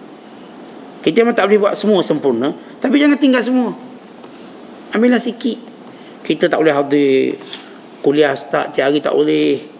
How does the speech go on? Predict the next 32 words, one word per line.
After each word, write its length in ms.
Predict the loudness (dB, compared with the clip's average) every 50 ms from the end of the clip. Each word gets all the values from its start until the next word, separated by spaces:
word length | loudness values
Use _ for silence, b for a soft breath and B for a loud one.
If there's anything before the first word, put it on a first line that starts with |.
| -20 -20 -20 -12 -6
Ambillah 320 | 0 2 2 4 4 2
sikit 400 | 0 -2 -8 -6 -6 -6 -4 -2
sehari. 320 | 0 0 0 0 0 -2 -4 -6 -8 -18 -20 -20 -20 -20 -20 -20 -20 -20 -20 -20 -20 -20 -20 -20 -20 -20 -20 -20 -20 -6 -2
Ambil 160 | 0 0 0
sikit. 320 | -2 -4 -8 -10 -10 -14 -14 -14 -20 -20 -20 -20 -20 -12 -6 -2
Tak 80 | -2 2
boleh 240 | 4 4 2 2
pun 160 | 0 -2 -2 0
sehari 320 | 2 0 0 2 2 0 2 0
pun 80 | 0
tak 160 | 0 0 0
boleh, 160 | 2 0 0 0
Ustaz. 160 | -2 -10 -12 -12 -16 -20 -20 -20 -20 -20 -20 -10
Punya 320 | -6 0 2 2 2 2 0
sibuk. 400 | 0 0 0 0 0 -2 -4 -6 -6 -18 -20 -20 -20 -20 -20 -8 -2
Ambillah 240 | 2 2 4 4 2
ruang 240 | 4 4 2 2 2
untuk 160 | 0 0 0
bertemu 400 | 0 0 2 2 2 4 2 4
juga 160 | 4 2 4
dengan 160 | 4 2 4 4
ulama' 400 | 2 2 2 0 -2 -2 -4 -6
kita. 240 | -8 -10 -10 -14 -14 -18 -14 -4 0
Ambil 240 | 0 2 2 2 0
ruang 160 | -2 -4 -10
untuk 400 | -16 -20 -20 -20 -6 -4 -2 -2
nasihat. 400 | -2 -4 -4 -4 -6 -6 -6 -8 -14 -16 -20 -20 -20 -20 -20 -20 -20 -20 -20 -20 -20 -20 -20 -20 -14 -12
"Tak 160 | -10 -8 -4
dan, 240 | -2 -2 -2 -2 -4
Ustaz, 320 | -6 -6 -6 -6 -6 -6 -6 -8
kita 240 | -8 -6 -4 -4 -4
asyik 240 | -4 -6 -8 -8